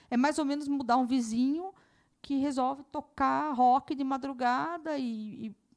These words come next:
pode. Vamos dizer que possa no lugar que, que mora. Assim, como é que a gente fala, "Tá, é, você é meu problema, eu, eu sou seu problema,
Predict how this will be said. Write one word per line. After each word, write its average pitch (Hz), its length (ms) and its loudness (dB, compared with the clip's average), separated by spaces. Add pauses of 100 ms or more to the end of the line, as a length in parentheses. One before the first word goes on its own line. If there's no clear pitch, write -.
(760)
pode. 165 520 2 (640)
Vamos 202 200 -12
dizer 214 140 -14
que - 140 -20
possa 226 460 2
no 233 120 2
lugar 214 320 -2
que, 247 180 -10
que - 180 -12
mora. 180 540 0
Assim, 233 320 0 (400)
como 285 180 0
é 349 60 0
que 339 100 -6
a 359 40 -2
gente 285 260 -4
fala, 240 320 -2
"Tá, 311 340 -8
é, 240 180 -6
você 254 300 -6
é 320 40 -2
meu 311 140 -4
problema, 285 720 -4
eu, 285 340 -6
eu 262 260 -8
sou 269 140 -10
seu 254 160 -8
problema, 254 640 -2